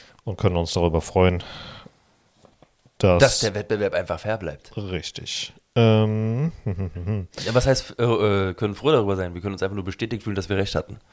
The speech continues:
Speaker 1: Richtig. Ähm, gab natürlich na-, wieder mal Gerüchte jetzt in der Woche. Einmal, dass Milan Gonzalo Garcia haben will.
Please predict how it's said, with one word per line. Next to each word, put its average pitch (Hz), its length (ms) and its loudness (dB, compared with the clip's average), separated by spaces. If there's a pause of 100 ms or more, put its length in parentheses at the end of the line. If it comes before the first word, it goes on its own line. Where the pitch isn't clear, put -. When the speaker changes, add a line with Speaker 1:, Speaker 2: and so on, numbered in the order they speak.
(140)
Speaker 1:
Richtig. - 440 0 (1080)
Ähm, 107 640 6 (100)
gab 113 180 8
natürlich 110 300 6
na-, 104 180 6 (280)
wieder 117 320 6
mal 95 200 4 (120)
Gerüchte 98 600 4
jetzt 113 240 2
in 113 100 2
der 107 120 4
Woche. 110 440 4 (240)
Einmal, 101 340 6
dass - 720 2 (440)
Milan 113 580 4 (120)
Gonzalo 98 400 2
Garcia 95 380 0
haben 117 240 0
will. 117 180 -2